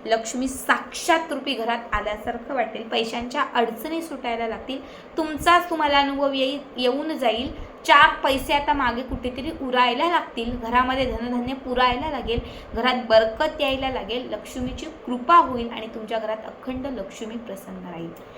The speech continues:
हा अत्यंत प्रभावी उपाय आहे. श्रावणातील गुरुवारचा हा विशेष प्र-, उपाय आहे, लक्ष्मीला प्रसन्न करणारा उपाय आहे. कुठल्याही गुरुवारी तुम्ही हा उपाय करा आणि स्वतःच याचा तुम्ही अनुभव घ्या.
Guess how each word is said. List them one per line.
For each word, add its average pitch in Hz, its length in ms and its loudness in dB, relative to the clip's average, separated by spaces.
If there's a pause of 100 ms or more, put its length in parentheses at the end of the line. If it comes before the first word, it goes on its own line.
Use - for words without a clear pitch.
(300)
हा 277 260 8
अत्यंत 330 600 2
प्रभावी 269 480 0
उपाय 254 200 -2
आहे. 247 260 0
श्रावणातील 247 640 0
गुरुवारचा 233 600 -4
हा 233 160 -4
विशेष 233 520 -4
प्र-, - 180 -8 (100)
उपाय 240 260 0
आहे, 233 280 -2
लक्ष्मीला 233 460 -4
प्रसन्न 302 580 -4
करणारा 240 400 -4
उपाय 220 300 -8
आहे. 202 240 -6 (480)
कुठल्याही 277 460 -2
गुरुवारी 247 400 -2
तुम्ही 240 240 -6
हा 226 140 -4
उपाय 214 320 -4
करा 214 280 -6
आणि 233 320 -6
स्वतःच 240 580 -4
याचा 220 200 -8
तुम्ही 226 340 -10
अनुभव 185 460 -12
घ्या. 170 120 -14